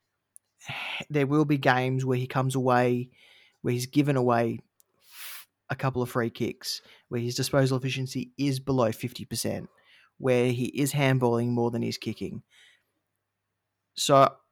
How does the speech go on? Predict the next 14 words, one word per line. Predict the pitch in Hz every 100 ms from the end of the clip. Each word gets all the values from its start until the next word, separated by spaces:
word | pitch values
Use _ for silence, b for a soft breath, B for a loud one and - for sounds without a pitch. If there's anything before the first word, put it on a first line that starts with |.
| _ _ _ -
I, | 143 147 -
so | 147 151 143
he | 139 151
will | 156 190
be | 190
available | 151 143 143 139
for | 135 139
cheaper | 139 127 131
at | 120
some | - - 131 131
point | - 131 127
during | - 131 123
the | 117
season. | - 117 120 107